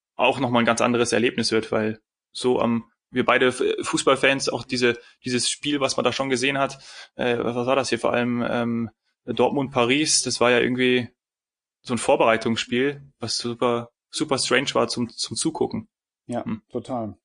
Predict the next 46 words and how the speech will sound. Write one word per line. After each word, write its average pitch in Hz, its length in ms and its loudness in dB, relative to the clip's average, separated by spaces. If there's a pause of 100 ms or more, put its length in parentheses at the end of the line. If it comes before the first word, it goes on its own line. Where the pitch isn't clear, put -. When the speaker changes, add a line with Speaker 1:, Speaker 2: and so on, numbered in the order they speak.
(580)
Speaker 2:
Ja, 147 180 0
ich 170 100 -2
find's 185 200 -4
auch 147 100 0
schwierig, 175 440 -4
weil, 127 280 0
weil 131 320 -2
natürlich 131 420 -4
gucke 135 200 -8
ich - 100 -14
mit 131 100 -6
einem 127 220 -4
Auge 131 240 -2
die 120 100 -6
ganze 127 220 -4
Zeit, 117 140 -6
wie 127 80 -8
sich 127 160 -10
das 123 180 -6
auch 120 160 -4
entwickelt, 180 680 -4
ne, 147 160 -4
ob 135 120 -6
die 135 80 -4
das 127 160 -6
jetzt 127 120 -6
erlauben 131 480 -2
oder 120 160 -4
nicht. 139 360 -6
Ich - 120 -14
meine, 120 180 -6
bei 123 60 0
uns 123 200 -6
ist 117 120 -6
ja 131 80 -2
auch 113 80 -4
so, 123 140 -6
wir 120 60 -6
stehen 131 200 -6
ja 120 80 -4
momentan 120 440 -6
gerade 117 180 -2
auf 117 80 -8
dem 123 80 -10
dritten 117 240 -8
Platz. - 400 -8